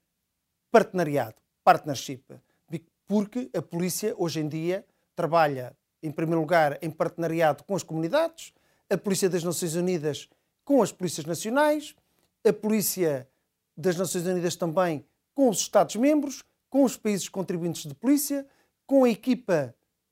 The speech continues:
do país das Nações Unidas. Portanto, temos toda essa, ah, digamos assim, abrangência. Duas notas finais. Este ano também, eh, pela primeira vez,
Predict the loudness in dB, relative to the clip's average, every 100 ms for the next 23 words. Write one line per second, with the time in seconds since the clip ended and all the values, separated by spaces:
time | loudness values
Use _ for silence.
0 | _ -8 -4 0 0 0 -2 0 0 0
1 | -4 -4 0 0 0 -2 -4 -10 _ _
2 | _ -12 -2 0 0 -8 -4 4 4 2
3 | -6 -6 -2 0 2 2 0 -2 -4 -6
4 | _ _ _ 2 4 4 2 0 -2 -2
5 | -2 -4 -6 -4 0 0 -2 -4 -8 -10
6 | -12 -18 _ _ -6 0 2 2 0 -2
7 | -6 -4 -2 -2 -4 -10 -8 -4 -4 -2
8 | -4 -2 -2 2 0 -2 -8 _ _ _
9 | -2 0 2 0 -2 -8 _ _ 2 4
10 | 2 -2 -2 -2 -2 -2 -2 -4 -10